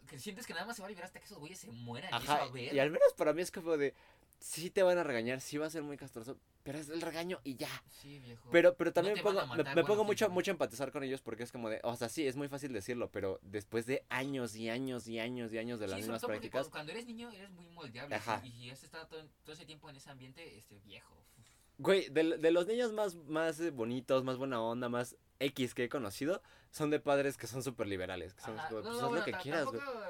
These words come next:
Speaker 1: hay que irnos
Speaker 2: Ah, yo
Speaker 1: tan
Speaker 2: sí, güey, yo
Speaker 1: no,
Speaker 2: sí,
Speaker 1: no,
Speaker 2: es
Speaker 1: no,
Speaker 2: que
Speaker 1: sí, liberales sí, pero que
Speaker 2: Ah, obviamente
Speaker 1: tampoco
Speaker 2: no vale verga, o sea, solo
Speaker 1: Sí.
Speaker 2: liberales.
Speaker 1: Sí, sí,
Speaker 2: Que
Speaker 1: sí.
Speaker 2: tengan
Speaker 1: Ah, sí,
Speaker 2: responsabilidad
Speaker 1: sí,
Speaker 2: de
Speaker 1: sí,
Speaker 2: que
Speaker 1: no.
Speaker 2: lo, son
Speaker 1: Es que
Speaker 2: padres
Speaker 1: a veces mucha gente
Speaker 2: en la crianza, que sean
Speaker 1: piensa que por no pegarle a tu hijo eres un mal papá, güey.
Speaker 2: Sí, ay, no, eso está horrible, güey.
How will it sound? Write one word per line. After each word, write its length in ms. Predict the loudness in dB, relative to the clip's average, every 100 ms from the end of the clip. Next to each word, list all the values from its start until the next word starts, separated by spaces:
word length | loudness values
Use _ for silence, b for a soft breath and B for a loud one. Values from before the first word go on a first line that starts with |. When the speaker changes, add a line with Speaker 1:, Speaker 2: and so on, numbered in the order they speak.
| -10
Speaker 1:
hay 100 | -12
que 120 | -18 -18
irnos 80 | -12 2
Speaker 2:
Ah, 80 | 6
yo 140 | 6
Speaker 1:
tan 40 | 4
Speaker 2:
sí, 240 | 2 -2
güey, 280 | 2 2 2
yo 80 | 0
Speaker 1:
no, 60 |
Speaker 2:
sí, 80 | 0
Speaker 1:
no, 60 | 2 2
Speaker 2:
es 120 | 0
Speaker 1:
no, 40 | -4
Speaker 2:
que 40 |
Speaker 1:
sí, 100 | -6
liberales 380 | -10 -8 -8 -10
sí, 160 | -18 -16
pero 240 | -14 -14
que 600 | -14 -16 -16 -16 -16 -10 4
Speaker 2:
Ah, 80 | 6
obviamente 240 | 6 8
Speaker 1:
tampoco 40 | 8
Speaker 2:
no 80 | 8
vale 160 | 6 6
verga, 340 | 2 0 -6
o 60 | -10
sea, 120 | 0
solo 180 | 6 6
Speaker 1:
Sí. 60 |
Speaker 2:
liberales. 380 | 6 2 0 -2
Speaker 1:
Sí, 380 | -14 -16 -18 -18
sí, 120 | -6
Speaker 2:
Que 100 | -2
Speaker 1:
sí. 40 | 2
Speaker 2:
tengan 200 | 4 6
Speaker 1:
Ah, 60 |
sí, 20 | 4
Speaker 2:
responsabilidad 840 | 4 0 2 2 4 4 4 4
Speaker 1:
sí, 60 | 4
Speaker 2:
de 60 | 4
Speaker 1:
sí, 40 |
Speaker 2:
que 120 | 4
Speaker 1:
no. 80 | 4
Speaker 2:
lo, 180 | 4 2
son 140 | 2
Speaker 1:
Es 60 | 2
que 60 | 4
Speaker 2:
padres 380 | 4 6 2 0
Speaker 1:
a 80 | -4
veces 160 | -2 -6
mucha 220 | -8 -10
gente 220 | -8 -2
Speaker 2:
en 60 | 4
la 120 | 4
crianza, 500 | 4 4 4 4 0
que 140 | 0
sean 400 | -2 -4 -4 -6
Speaker 1:
piensa 260 | -8 -8 -10
que 120 | -12
por 200 | -12 -10
no 160 | -10 -8
pegarle 360 | -8 -8 -8
a 80 | -10
tu 80 | -12
hijo 140 | -12
eres 160 | -12 -12
un 120 | -16 -14
mal 200 | -14 -14
papá, 400 | -16 -14 -8 -8
güey. 340 | -8 -12 -14 -16
Speaker 2:
Sí, 260 | -2 0 0
ay, 220 | -4 -6
no, 120 | -6
eso 120 | -8 -10
está 120 | -14
horrible, 260 | -12 -12
güey. 100 | -12